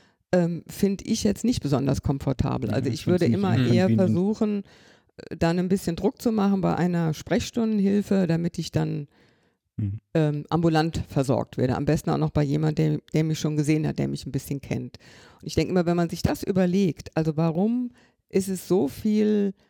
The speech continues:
Speaker 1: angenehmer oder warum ziehen die Leute vor, äh, bei der Notaufnahme zu warten? Die werden von ihnen unbekannten Ärzten untersucht, die sie noch nie gesehen haben, die sie auch nie,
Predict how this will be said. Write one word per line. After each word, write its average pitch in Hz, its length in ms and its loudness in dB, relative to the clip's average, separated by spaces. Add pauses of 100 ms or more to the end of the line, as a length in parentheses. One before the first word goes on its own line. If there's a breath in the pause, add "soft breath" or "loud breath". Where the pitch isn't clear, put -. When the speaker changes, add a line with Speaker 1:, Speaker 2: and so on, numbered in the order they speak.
(580)
Speaker 1:
angenehmer 185 680 2
oder 165 180 2
warum 165 300 0
ziehen 208 240 -2
die 180 80 -2
Leute 175 400 0
vor, 214 560 -2 (400 soft breath)
äh, 185 100 2
bei 175 140 4
der 170 140 2
Notaufnahme 185 720 0
zu 143 160 -8
warten? 196 380 -2
Die 175 100 0
werden 175 180 0
von 170 180 -4
ihnen 160 180 -4
unbekannten 180 640 0
Ärzten 226 680 -4 (320 soft breath)
untersucht, 202 920 0
die 180 60 2
sie 175 140 2
noch 170 140 2
nie 170 160 0
gesehen 175 420 2
haben, 185 160 0
die 160 100 0
sie 165 180 2
auch 156 120 -2
nie, 170 240 0